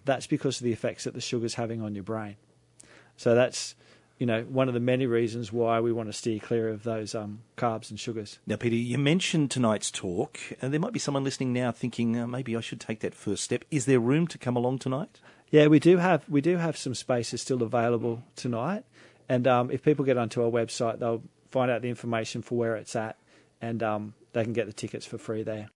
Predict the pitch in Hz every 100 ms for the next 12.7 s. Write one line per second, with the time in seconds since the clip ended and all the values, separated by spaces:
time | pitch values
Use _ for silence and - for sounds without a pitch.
0 | - 117 170 165 151 160 180 226 208 196
1 | 226 - - 185 202 202 - 190 170 147
2 | - 131 127 123 - 147 135 165 143 127
3 | 123 120 - 101 104 190 - 87 80 92
4 | 131 226 190 65 - - - - _ _
5 | - 131 - 120 143 - 127 113 120 131
6 | 123 113 196 - - - - - - 139
7 | - - 156 - _ - 156 170 185 175
8 | 143 131 139 135 120 - 147 131 143 165
9 | 147 127 131 - 123 117 120 117 117 -
10 | - - - - - 143 131 127 120 120
11 | 113 - - 120 - 120 117 120 113 -
12 | 269 - _ _ 117 113 113